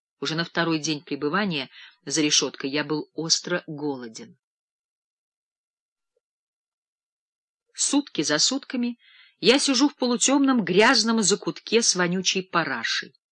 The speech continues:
Кормлю полчища клопов. Доски нар голы, нет ни одеяла, ни подушки. Резок, что и говорить, переход от жизни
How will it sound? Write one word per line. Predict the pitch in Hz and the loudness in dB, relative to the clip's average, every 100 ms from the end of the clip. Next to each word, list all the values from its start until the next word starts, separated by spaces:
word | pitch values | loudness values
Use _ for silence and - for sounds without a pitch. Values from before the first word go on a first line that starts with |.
| _ _ _ _ _ | _ _ _ _ _
Кормлю | - 180 202 269 | 0 2 2 0
полчища | - 196 220 - 208 - 214 | 2 2 2 0 0 0 0
клопов. | - 180 - 143 135 - _ _ _ _ _ - - - | -2 -4 -4 -4 -4 -8 _ _ _ _ _ -20 -16 -2
Доски | 170 269 285 - 170 | 4 6 4 0 -2
нар | 151 143 135 - | 0 0 -2 -8
голы, | 151 151 185 196 214 220 - - _ - | -4 4 6 6 4 0 -8 -20 _ -4
нет | 165 226 - | 2 2 0
ни | 156 151 | -6 -2
одеяла, | 143 143 131 160 202 | -2 -2 0 0 0
ни | 214 214 | -2 -4
подушки. | - 180 143 127 - - - _ _ _ _ _ _ _ _ _ _ _ _ | -6 -6 -6 -4 -4 -6 -20 _ _ _ _ _ _ _ _ _ _ _ _
Резок, | - 156 240 262 151 - - - _ | -2 4 6 6 2 -2 -14 -18 _
что | - - 165 | -8 -2 0
и | 147 | 0
говорить, | 143 147 135 - | 0 -2 -2 -2
переход | 156 151 - 143 135 | -2 -2 -2 -4 -4
от | 135 | -6
жизни | 135 143 123 135 | -2 -2 -2 -6